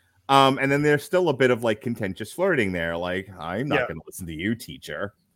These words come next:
Speaker 1: that kind of thing in the classroom. Um, and I can't remember how we got to them finally getting together. Like, you
Speaker 2: Oh,
Speaker 1: know,
Speaker 2: I remember
Speaker 1: I know
Speaker 2: there was a, there was an elevator scene too that would be
Speaker 1: Yeah.
Speaker 2: a bit <laughs>
Speaker 1: Right.
Speaker 2: not,
Speaker 1: And I think
Speaker 2: not,
Speaker 1: that
Speaker 2: not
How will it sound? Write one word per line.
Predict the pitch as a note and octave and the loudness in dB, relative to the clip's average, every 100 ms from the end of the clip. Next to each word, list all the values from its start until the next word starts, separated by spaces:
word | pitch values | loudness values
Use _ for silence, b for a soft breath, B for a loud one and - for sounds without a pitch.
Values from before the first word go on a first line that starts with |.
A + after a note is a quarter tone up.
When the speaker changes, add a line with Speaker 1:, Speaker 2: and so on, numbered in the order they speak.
| _ | _
Speaker 1:
that | G2+ G#2 | -6 -4
kind | F2+ E2 | -8 -8
of | |
thing | D#2+ D#2 | -8 -10
in | |
the | D#2+ | -8
classroom. | F2 E2 - B1 C2 - _ _ _ _ _ _ _ - | -8 -8 -10 -16 -16 -20 _ _ _ _ _ _ _ 8
Um, | B2+ B2+ B2 B2 C#3 | 10 10 8 4 2
and | C3 | 4
I | D3 | 6
can't | C#3+ - F3 F#3 C#3 | 4 -2 -2 0 0
remember | A#2+ G#2+ G2+ G2+ | 0 2 2 0
how | G#2 G2+ | 2 0
we | F2+ | 0
got | D2+ E2 E2+ | -4 -4 -4
to | F#2 | -6
them | E2 D#2+ | -6 -6
finally | E2 D#2+ D#2+ | -6 -6 -6
getting | D2+ D2+ D#2+ | -10 -10 -12
together. | E2 D#2 D2+ C#2+ C2+ - | -12 -10 -8 -10 -12 -8
Like, | F2 E2+ | -6 -6
you | B2 | 0
Speaker 2:
Oh, | |
Speaker 1:
know, | D3 | 4
Speaker 2:
I | |
remember | D#3+ G3+ | 6 6
Speaker 1:
I | G3 | 8
know | |
Speaker 2:
there | F#3 | 8
was | F3 E3+ E3+ D#3+ | 6 2 2 4
a, | |
there | F#3 | 8
was | F3 F3 | 8 8
an | |
elevator | F#3 F#3+ F3 D#3 C#3+ | 8 10 10 8 6
scene | - D3 C3 | 2 -2 2
too | D#3+ D3+ | 6 6
that | C3+ B2 | 4 -2
would | B2 | -4
be | G2+ | 0
Speaker 1:
Yeah. | E2+ E2+ | 2 2
Speaker 2:
a | |
bit | - | -2
<laughs> | - - - - F3 - - - - | -4 -6 -6 -16 -16 -16 -16 -18 -4
Speaker 1:
Right. | F#2+ E2+ D3 | -2 -2 2
Speaker 2:
not, | D#3 | 6
Speaker 1:
And | |
I | C3 | 8
think | E3+ | 10
Speaker 2:
not, | |
Speaker 1:
that | D#3+ | 8
Speaker 2:
not | D#3 | 6